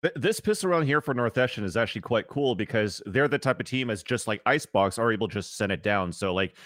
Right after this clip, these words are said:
getting this person on mid, breaking the alarm bot, and then pulling the rotation off Garden. So they push towards tree. Now you cut two different types of fights. Everybody's swinging on one V ones, and then you're crunching into back spawn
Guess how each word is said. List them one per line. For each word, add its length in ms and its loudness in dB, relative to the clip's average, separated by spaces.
getting 220 4
this 160 0
person 340 0
on 180 2
mid, 320 -2
breaking 320 0
the 120 -2
alarm 320 2
bot, 240 2
and 100 -2
then 200 -2
pulling 240 0
the 40 2
rotation 520 -2
off 280 2
Garden. 460 2
So 140 -2
they 140 -2
push 280 0
towards 240 -2
tree. 300 -2
Now 180 2
you 140 2
cut 260 0
two 140 4
different 260 0
types 220 2
of 80 -4
fights. 400 -2
Everybody's 380 4
swinging 340 -2
on 180 2
one 180 2
V 120 0
ones, 380 2
and 100 0
then 140 0
you're 100 2
crunching 600 0
into 300 0
back 300 0
spawn 460 0